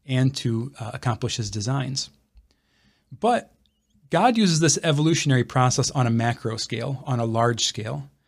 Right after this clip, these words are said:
not necessarily in all the individual aspects of our life, right? So, so this biological process is solving for survival.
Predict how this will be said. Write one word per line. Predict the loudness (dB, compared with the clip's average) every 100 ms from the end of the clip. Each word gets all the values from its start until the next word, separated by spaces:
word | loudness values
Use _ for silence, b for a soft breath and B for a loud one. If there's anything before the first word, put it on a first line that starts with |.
| _ _ _ _
not | 0 2 2 2
necessarily | 0 0 0 2 4 4 2 0 -4 -12 _ _ _ _ _ _ _ -4
in | 0
all | 4 4
the | 4 0
individual | 2 4 4 4 0
aspects | -2 -4 -6 -6 -6
of | -6
our | -4
life, | -2 -4 -6 -16 _ _ _ _ _ _ _ _ _ _
right? | 0 0
So, | 4 4 2 0 -8 _
so | 2 2 2 -6 _ _ _
this | 2 2 4
biological | 6 6 6 4 2 -2
process | 2 2 2 0 0
is | 0
solving | 4 4 2 -2
for | -2 -2
survival. | 0 0 2 2 2 -2